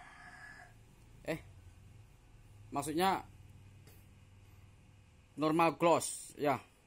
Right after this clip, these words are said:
Yang pertama ini langsung ke dua ratus dua puluh volt. Kemudian, kabel yang satunya lagi hubungkan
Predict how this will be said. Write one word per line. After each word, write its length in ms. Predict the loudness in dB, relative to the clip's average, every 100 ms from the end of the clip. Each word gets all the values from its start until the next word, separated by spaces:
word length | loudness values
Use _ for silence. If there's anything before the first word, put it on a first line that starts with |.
| _ _ _ -20 -20 -20 -12
Yang 160 | -8 -6
pertama 560 | -2 0 4 4 2 -2 _ -20 -20 -20 -20 -20 _ _ _ -18 -8
ini 320 | -2 2 2
langsung 320 | 2 0 -2
ke 160 | -2 2
dua 180 | 2 2
ratus 80 | 0
dua 160 | -4 -2
puluh 160 | -4
volt. 480 | 2 6 8 8 4 -4 -14
Kemudian, 320 | -8 -2 0 2
kabel 240 | 2 2
yang 160 | 0 -2
satunya 400 | -4 -2 -2 0
lagi 240 | 0 -2
hubungkan 480 | -2 -4 -2 -2